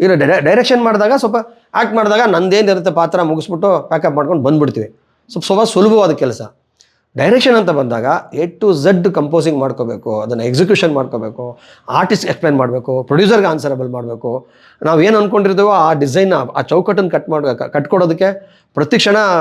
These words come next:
ಮಾಡಬೇಕು, ಟೀಮನ್ನು ಫಾಲೋ ಅಪ್ ಮಾಡ್ತಿರ್ಬೇಕು. ಜವಾಬ್ದಾರಿ ಹೆಚ್ಚಿದೆ, ಆದರೆ ಇದು ಹೆಂಗಾಗುತ್ತೆ ಅಂತಂದರೆ ಒಂದು ಸಿನಿಮಾ ಡೈರೆಕ್ಷನ್ ಬಂದ್ಬಿಟ್ಟು ಒಂದು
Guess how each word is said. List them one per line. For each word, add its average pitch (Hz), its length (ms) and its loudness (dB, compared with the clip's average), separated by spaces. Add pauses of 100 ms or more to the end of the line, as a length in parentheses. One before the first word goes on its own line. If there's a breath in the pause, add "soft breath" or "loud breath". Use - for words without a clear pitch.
(140)
ಮಾಡಬೇಕು, 127 420 -2
ಟೀಮನ್ನು 202 760 2
ಫಾಲೋ 147 200 -2
ಅಪ್ 135 60 -6
ಮಾಡ್ತಿರ್ಬೇಕು. 120 600 -8 (460 soft breath)
ಜವಾಬ್ದಾರಿ 220 500 2
ಹೆಚ್ಚಿದೆ, 170 720 -4 (140)
ಆದರೆ 220 180 4
ಇದು 190 80 4
ಹೆಂಗಾಗುತ್ತೆ 233 540 2
ಅಂತಂದರೆ 185 320 0
ಒಂದು 160 120 0
ಸಿನಿಮಾ 208 280 -2
ಡೈರೆಕ್ಷನ್ 170 400 0
ಬಂದ್ಬಿಟ್ಟು 143 600 -2 (420 soft breath)
ಒಂದು 170 220 4